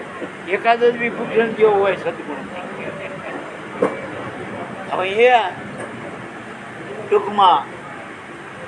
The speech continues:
શાંતિથી રહી શકે એનું નામ સુરતા. રાવણના અહંકાર દેહમાં, દેહ હોવા છતાંય શાંતિ દેહમાં હોવા. બધું આખા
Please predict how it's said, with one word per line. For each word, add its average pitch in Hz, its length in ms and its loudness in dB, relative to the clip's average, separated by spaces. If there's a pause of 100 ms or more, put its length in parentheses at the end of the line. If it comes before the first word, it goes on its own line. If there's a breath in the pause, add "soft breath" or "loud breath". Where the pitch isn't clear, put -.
(160)
શાંતિથી 196 560 4
રહી 185 220 8
શકે 185 220 2
એનું 175 220 2
નામ 156 200 2
સુરતા. - 680 -4
રાવણના 165 500 2 (360)
અહંકાર 226 580 8 (400)
દેહમાં, 208 680 6
દેહ 226 200 8
હોવા 202 360 6
છતાંય 220 440 2 (400)
શાંતિ 185 420 4 (440)
દેહમાં 180 320 -2
હોવા. 120 240 -4 (1700)
બધું 240 400 6
આખા 220 320 8